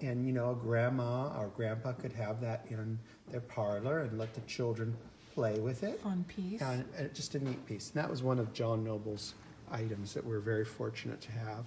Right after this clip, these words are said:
Speaker 1: And here, here's another piece of parlor art. It's a boxed house, and I'm sure that the people that had this house, miniature house model, it was probably their house.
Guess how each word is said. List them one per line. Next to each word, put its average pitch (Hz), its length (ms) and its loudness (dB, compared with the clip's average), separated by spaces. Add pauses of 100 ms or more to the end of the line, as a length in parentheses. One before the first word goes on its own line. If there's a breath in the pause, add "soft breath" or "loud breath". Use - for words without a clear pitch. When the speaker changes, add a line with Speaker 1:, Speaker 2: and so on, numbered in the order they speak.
(460 loud breath)
Speaker 1:
And 180 160 6
here, 190 320 6
here's 175 400 6
another 131 240 6
piece 127 280 0
of - 140 0
parlor 107 400 4
art. 143 320 2 (1120 soft breath)
It's 139 300 4
a 123 180 2 (120)
boxed - 640 -2 (280)
house, - 680 -2 (520 soft breath)
and 131 160 2
I'm 127 140 4
sure 151 300 0
that 127 280 0
the - 80 -14
people 135 300 -4
that 113 160 -2
had 127 560 0
this 110 440 -4 (880)
house, 113 480 -4
miniature 113 500 0 (160)
house 135 340 -6 (200)
model, 110 640 0 (420 soft breath)
it 208 60 2
was 220 160 2
probably 170 400 0
their 170 220 2 (180)
house. - 340 -10